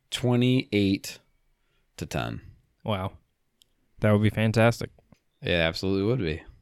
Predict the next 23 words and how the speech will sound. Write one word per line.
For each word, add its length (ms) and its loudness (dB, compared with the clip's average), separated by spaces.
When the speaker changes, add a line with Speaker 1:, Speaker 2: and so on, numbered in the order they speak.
Speaker 1:
I 60 0
mean, 100 4
if 100 0
you 100 2
look, 240 4
like, 200 -2
their, 360 0
their 120 -4
total 320 -2
score 440 -4
is, 260 -6
are 100 -2
twenty-one 560 0
thirteen, 460 -4
nineteen 380 -4
twenty-one, 460 -6
nineteen 360 -6
twenty-three, 500 -8
seven 420 -6
nine, 340 -8
seventeen. 800 -8
And 120 -4
I 140 -6